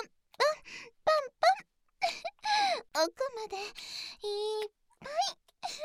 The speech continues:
お姉さんのおちんちんでいじめてあげる。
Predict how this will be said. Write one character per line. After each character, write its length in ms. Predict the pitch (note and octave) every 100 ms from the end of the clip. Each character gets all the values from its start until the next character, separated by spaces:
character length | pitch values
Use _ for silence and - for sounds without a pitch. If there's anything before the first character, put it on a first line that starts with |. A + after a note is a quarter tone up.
| D#5
お 60 | A4+
姉 280 | A4 A4+ A#4+
さ 160 | B4 G4+
ん 60 |
の 120 | F4 E4+
お 60 |
ち 40 | E4+
ん 300 | A#4 A#4+ B4+
ち 80 | B4 A#4+
ん 140 | A4
で 180 | C5 E5 - _ - - - G#5 B5 G#5 B4+ -
い 180 | - -
じ 220 | B3 D4
め 180 | D#4 D#4
て 220 | - D#4+ -
あ 180 | - B3+ B3+
げ 200 | D4+ E4+
る。 60 | E4+